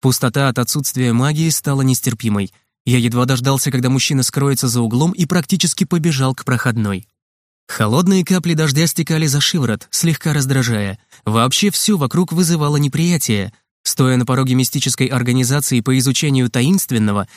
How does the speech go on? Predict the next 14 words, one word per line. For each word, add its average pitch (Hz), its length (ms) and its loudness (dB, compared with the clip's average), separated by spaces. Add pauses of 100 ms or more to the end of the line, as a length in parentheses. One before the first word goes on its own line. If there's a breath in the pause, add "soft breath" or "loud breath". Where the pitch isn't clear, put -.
я 196 200 4
ощущал 180 500 0
лишь 143 240 0
пустоту. 113 600 -4 (560)
Казалось, 123 440 2
всё, - 280 0
чего 113 300 0
я 107 40 2
добился 120 440 0
до 110 80 0
этого 110 240 0
момента, 127 460 0
просто 131 360 0
стёрто. - 560 -2